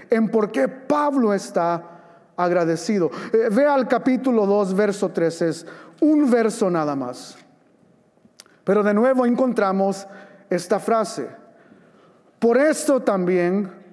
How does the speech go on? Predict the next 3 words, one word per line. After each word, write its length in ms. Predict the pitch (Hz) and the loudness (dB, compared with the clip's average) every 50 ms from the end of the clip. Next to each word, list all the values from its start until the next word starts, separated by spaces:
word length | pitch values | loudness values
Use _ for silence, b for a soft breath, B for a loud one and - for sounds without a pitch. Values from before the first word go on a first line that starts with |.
| - b b b b b b b b | -20 b b b b b b b b
nosotros 720 | 190 190 208 202 - - 233 226 226 233 240 214 202 185 | -2 0 0 0 2 2 0 0 0 0 0 0 0 0
sin 500 | - - - - - - 302 302 302 285 | -2 -6 -10 -6 -2 0 2 2 2 2
cesar 800 | 233 - - 240 190 160 - - 170 151 147 156 160 170 160 - | 0 0 0 -2 -2 -2 -2 -2 -2 -2 0 -2 -2 -4 -6 -10